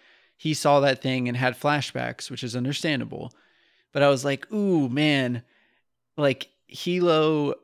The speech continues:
while he went overboard and he was wrong for what he said to Andon in every way, he was acting out of anger when he said that.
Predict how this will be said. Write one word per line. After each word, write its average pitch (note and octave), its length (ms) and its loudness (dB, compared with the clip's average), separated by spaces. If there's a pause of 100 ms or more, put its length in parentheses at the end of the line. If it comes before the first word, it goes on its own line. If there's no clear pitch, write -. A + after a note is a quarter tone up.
(180)
while D3 260 4
he D3+ 180 -4
went E3+ 220 2
overboard B2 720 0
and B2+ 160 -4
he C3+ 160 -2
was B2+ 200 -4
wrong D3 300 0
for D#3 160 -4
what C#3 180 -2
he D#3 120 -8
said C3 680 -2
to D3 120 -8
Andon B2 640 -4
in C3+ 100 -2
every C#3+ 240 2
way, A#2+ 460 0 (380)
he D3 160 -2
was C3 120 -2
acting C3 380 0
out B2+ 80 -2
of A#2+ 100 -4
anger B2 260 -4
when A#2+ 80 -6
he A#2+ 60 -4
said B2+ 260 -4
that. A#2+ 240 -6